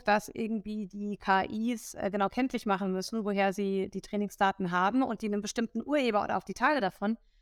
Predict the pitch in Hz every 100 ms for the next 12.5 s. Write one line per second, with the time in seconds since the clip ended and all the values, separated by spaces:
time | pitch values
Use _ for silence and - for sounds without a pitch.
0 | _ 202 214 233 233 220 208 202 196 -
1 | 214 214 - 285 208 202 190 185 185 -
2 | 226 269 202 214 214 214 220 214 262 277
3 | 247 - 220 226 233 214 214 226 208 208
4 | 208 190 185 185 - 233 240 233 - 202
5 | 202 196 220 190 - - 220 240 240 220
6 | - - 214 190 190 185 190 220 202 196
7 | 190 - 190 196 - 208 196 190 - 226
8 | 247 269 269 - _ _ - - 202 208
9 | 208 202 - _ _ 208 202 247 - 226
10 | - - 208 196 226 - 220 214 220 214
11 | - - - 269 254 262 262 254 247 247
12 | - 226 220 226